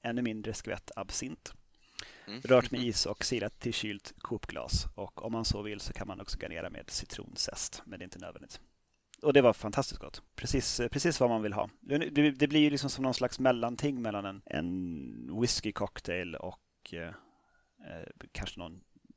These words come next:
Speaker 1: gin old fashioned eller någonting.
Speaker 2: Just det.
Speaker 1: Ja, i-, ja, varmt rekommendera. Eh, ut och köp ett lerkrus med, eh, Bols
Speaker 2: <laughs>
Speaker 1: Zier Aude och ställ er och gör,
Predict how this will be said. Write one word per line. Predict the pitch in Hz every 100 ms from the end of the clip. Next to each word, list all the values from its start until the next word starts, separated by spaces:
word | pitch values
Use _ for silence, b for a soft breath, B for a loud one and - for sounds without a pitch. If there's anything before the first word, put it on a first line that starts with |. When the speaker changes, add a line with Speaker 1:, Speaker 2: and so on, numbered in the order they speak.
| - - 107
Speaker 1:
gin | 113 101
old | 98 101
fashioned | 113 110 117 107
eller | 104
någonting. | 110 95 101 - - - - -
Speaker 2:
Just | 127 -
det. | - - _ - -
Speaker 1:
Ja, | 131 -
i-, | - 135
ja, | - 127 131 -
varmt | - 147 151 135
rekommendera. | 131 113 101 98 101 -
Eh, | 117
ut | 107 - 151 143
och |
köp | 135 123
ett | 117
lerkrus | 117 110 - 117 -
med, | 107 104 101
eh, | 98 - -
Bols | - 107 110 104 123
Speaker 2:
<laughs> | -
Speaker 1:
Zier | 110 113 113
Aude | 127 127 104 95
och | 101 - -
ställ | - 127
er | 113
och |
gör, | 107 104 98